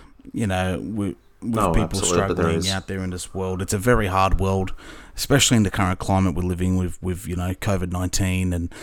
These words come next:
Speaker 1: lockdowns and that kind of thing, you know, job losses, that kind of shit. So, you know,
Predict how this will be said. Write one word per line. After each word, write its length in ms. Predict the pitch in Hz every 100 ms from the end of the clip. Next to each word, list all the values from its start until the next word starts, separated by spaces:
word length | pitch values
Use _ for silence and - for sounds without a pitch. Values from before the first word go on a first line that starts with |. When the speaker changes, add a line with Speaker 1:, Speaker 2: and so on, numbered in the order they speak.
| - -
Speaker 1:
lockdowns 840 | 139 - - 117 113 104 104 98
and 140 | 92 98
that 160 | 101
kind 240 | - 101 90
of 80 | 90
thing, 560 | - 92 92 92 71
you 80 | 92
know, 140 | 92
job 340 | 95 110 98 98
losses, 460 | 95 92 101 92
that 180 | 87 98
kind 220 | - 92
of 60 | 90
shit. 280 | - 95 - - - - -
So, 300 | - 98 98
you 240 | 73 104
know, 260 | 101 92